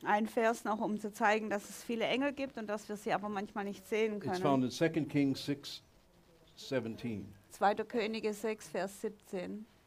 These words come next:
Speaker 2: Now, there was this army of, of, uh, the Syrians was g-, going after Elijah
Speaker 1: Also die syrische Armee,
Speaker 2: Elisha.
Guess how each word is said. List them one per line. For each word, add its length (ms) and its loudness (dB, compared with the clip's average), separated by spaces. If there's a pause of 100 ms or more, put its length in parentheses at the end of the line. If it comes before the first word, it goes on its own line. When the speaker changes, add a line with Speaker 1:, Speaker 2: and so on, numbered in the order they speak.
(140)
Speaker 2:
Now, 380 4 (800)
there 160 6
was 160 4
this 220 4
army 540 6
of, 180 4 (180)
of, 260 -4
uh, 220 -8
the 80 -10
Syrians 880 4 (720)
was 280 0
g-, 80 -10 (140)
going 260 6
after 340 2
Elijah 640 6 (320)
Speaker 1:
Also 220 -2
die 180 -2
syrische 560 2
Armee, 460 4
Speaker 2:
Elisha. 220 -2